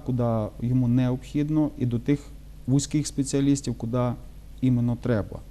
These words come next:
Е, відповідно, це здешевить навіть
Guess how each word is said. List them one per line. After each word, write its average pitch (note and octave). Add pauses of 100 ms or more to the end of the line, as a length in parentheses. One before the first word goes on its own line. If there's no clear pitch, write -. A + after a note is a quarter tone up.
(960)
Е, A#2+
відповідно, G3
це D#3+
здешевить C#3 (280)
навіть C3